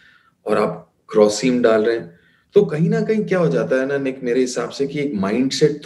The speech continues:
थोड़ा सा defensive हो जाता है और वो होना लाजमी सी बात है, क्योंकि अगर आप जीत रहे हो तो तब आपको लगता है कि जितनी भी बुरी हालत हो आप वहां से भी match निकाल सकते हैं।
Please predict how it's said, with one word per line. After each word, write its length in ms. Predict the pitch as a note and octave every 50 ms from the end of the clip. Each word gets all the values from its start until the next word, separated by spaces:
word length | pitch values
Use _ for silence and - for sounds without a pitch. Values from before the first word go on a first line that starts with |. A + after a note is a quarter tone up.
| - C3+
थोड़ा 120 | D#3 E3
सा 120 | E3 F3+
defensive 580 | D#3+ - - - - - G#2+ G#2 - - - G#2
हो 120 | G#2 F#2
जाता 240 | E2+ F2+ F2 E2 A2+
है 60 | C#3
और 60 | E3+ F3
वो 100 | F3 D#3+
होना 300 | - - - - D3 C#3
लाजमी 460 | - F#2+ F#2 F#2 F#2 A2 A2 A2 A2
सी 140 | G#2+ A#2 A2
बात 260 | F#2+ F#2+ F2+ E2+ A#2
है, 80 | A#2+
क्योंकि 220 | - C3 B2+ B2 C3+
अगर 200 | A#2+ B2+ C3+ C3
आप 180 | C3 C3 B2
जीत 300 | - G2+ G#2 A2 A2 -
रहे 100 | - B2+
हो 80 | C3 C3+
तो 100 | C#3 C#3+
तब 260 | C#3+ C#3+ C3 B2+ B2
आपको 240 | A#2+ A#2 - - C#3
लगता 280 | B2+ A2+ G#2+ - - B2
है 60 | B2
कि 400 | B2 C3+ C3 C3 C3 - - - -
जितनी 300 | G2 E2+ - G#2+ A2+ C3
भी 80 | D#3
बुरी 220 | - - B2 B2 A#2+
हालत 260 | G#2 G2+ G#2 G#2+ - C#3
हो 40 |
आप 280 | B2+ A2+ - - - - -
वहां 200 | G2 G2+ G2+ -
से 120 | - - C3+
भी 100 | C3 A#2+
match 220 | A2 G#2 G#2 - -
निकाल 220 | F#2 E2+ F2 F2+
सकते 300 | - - F#2 - - F2+
हैं। 240 | E2+ E2 - -